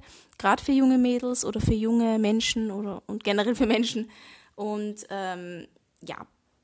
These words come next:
ich weiß nicht, ich sag's, ich nenn's eben lieber, wie gesagt, nicht, aber ja. Ähm, und genauso ist es auch mit Fotos. Wenn man dann die Fotos entweder im Internet sieht,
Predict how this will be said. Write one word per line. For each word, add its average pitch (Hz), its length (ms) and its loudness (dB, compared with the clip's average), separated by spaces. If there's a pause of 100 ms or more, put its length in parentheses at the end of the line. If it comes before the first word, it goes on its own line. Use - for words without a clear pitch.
(200)
ich - 360 -18
weiß 196 180 -2
nicht, - 260 -8
ich - 220 -10
sag's, 220 280 0
ich 240 120 0
nenn's 247 240 6
eben 233 200 2
lieber, 226 280 4
wie 220 80 2
gesagt, 220 320 -2
nicht, 240 220 2
aber 202 200 -2
ja. 190 260 -2 (480)
Ähm, 214 300 4
und 233 140 4
genauso 247 380 6
ist 254 80 4
es 247 80 0
auch 233 140 4
mit 233 180 2
Fotos. 220 460 0
Wenn 185 140 0
man 233 140 0
dann 220 120 -4
die 220 80 -6
Fotos 233 340 -4
entweder 202 360 -6
im 185 100 -8
Internet 247 500 0
sieht, 220 400 -2